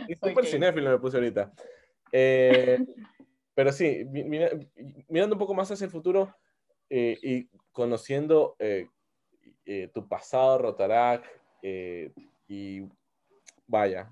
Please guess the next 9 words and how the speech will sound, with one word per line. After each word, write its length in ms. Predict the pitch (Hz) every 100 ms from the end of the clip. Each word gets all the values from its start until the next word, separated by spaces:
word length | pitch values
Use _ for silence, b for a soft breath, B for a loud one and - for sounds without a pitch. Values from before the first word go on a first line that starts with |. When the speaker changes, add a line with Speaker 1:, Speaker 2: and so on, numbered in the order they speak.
| -
Speaker 1:
lo 300 | 110 104 101
que 260 | 104 98 -
has 120 | 101
trabajado 500 | - 113 107 117 117
también 420 | 110 98 104 110 101
con 180 | 98
el 60 | 92
distrito 960 | 85 - 127 123 107 107 104 104 98 73
y 400 | 85 78 65